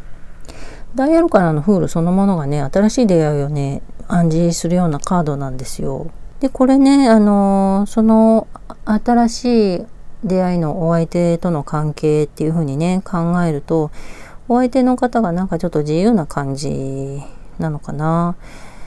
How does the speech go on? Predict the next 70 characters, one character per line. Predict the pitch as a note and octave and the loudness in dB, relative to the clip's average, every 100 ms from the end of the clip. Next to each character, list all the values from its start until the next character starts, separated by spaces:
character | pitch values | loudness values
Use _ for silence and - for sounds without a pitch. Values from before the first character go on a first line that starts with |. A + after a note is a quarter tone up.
| - | -12
そ | - B3+ | -4 0
の | B3+ | 2
ル | B3 | 4
ノ | C#4 | 6
ル | E4+ | 6
マ | C4 F#3 | 6 4
ン | E3 | 2
で | E3 | 2
見 | E3+ | 0
た、 | - D#3+ D3+ D3+ - | 2 0 0 -2 0
今 | G3 A3 | 4 6
現 | A#3 A#3 | 8 6
在 | F#3+ D#3+ D3 | 6 2 2
思 | D#3 E3+ E3 | 0 2 2
い | |
を | D3 | 0
寄 | C#3 | -2
せ | C3+ D3+ | -4 -4
て | - | -2
る | D3 | -2
お | D3 | -2
相 | C#3+ | -4
手 | - D3 | -4 -4
っ | |
て | - D3+ | -4 -6
い | |
う | |
の | C#3+ | -4
は、 | C3+ | -2
も | F3 A#3 | 0 0
し | G3 D#3+ D3 - - - | 0 -2 -4 -10 -16 -8
お | F3+ | -4
互 | F#3 F3+ F3 | 0 0 0
い | |
に | F3 | 2
ね、 | G3+ | 0
恋 | A3 G#3 F#3+ | 2 2 2
の、 | D#3+ D3 C#3+ - - - - - - G3+ | 0 -2 -6 -8 -14 -18 -18 -16 -12 -4
恋 | G#3+ F#3+ | 0 2
を | D3 | 2
す | - D#3+ | 2 -2
る | |
よ | D#3 D3+ | -2 -2
う | |
な | C#3+ | -2
仲 | C#3+ D#3+ D3+ | -4 -2 -4
に | C#3 | -4
発 | D3 - | -6 -6
展 | D#3 D3+ | -6 -6
し | - | -2
た | D#3+ | -4
場 | C3+ D3+ | -2 -4
合 | D3 | -2
は、 | F3 G#3+ F#3+ - - - - - - - - | 2 2 2 -2 -14 -20 -18 -18 -18 -18 -6
う | G3+ | -2
ん、 | F#3+ E3 - | 0 -2 -6
生 | - A3 A3+ | 0 4 4
産 | - G#3+ G3+ | 4 2 2
性 | - G#3+ F#3+ | 2 2 4
の | F#3+ F#3 | 2 0
あ | |
る | D3 - - | -2 -4 -8
っ | |
て | - D#3+ | -8 -4
い | |
う | D3 | -4
か | F3 | -4
ね、 | E3+ E3+ F3 - | -4 -4 -8 -6
安 | F3+ F3+ E3+ | 0 0 0
定 | - F3+ F3+ | 2 2 2